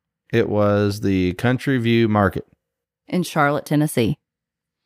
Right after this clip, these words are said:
Speaker 2: If you are a Clarksville resident or Dixon County resident, you know the Country View Market.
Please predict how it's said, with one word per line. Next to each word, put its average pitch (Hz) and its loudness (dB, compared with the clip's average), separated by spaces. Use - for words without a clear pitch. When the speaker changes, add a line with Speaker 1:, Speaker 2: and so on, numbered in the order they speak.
Speaker 2:
If 175 2
you 202 -2
are 175 2
a 156 0
Clarksville 190 -2
resident 185 0
or 151 2
Dixon 180 -4
County 180 0
resident, 175 0
you 190 0
know 170 2
the 165 0
Country 165 0
View 151 4
Market. 90 -2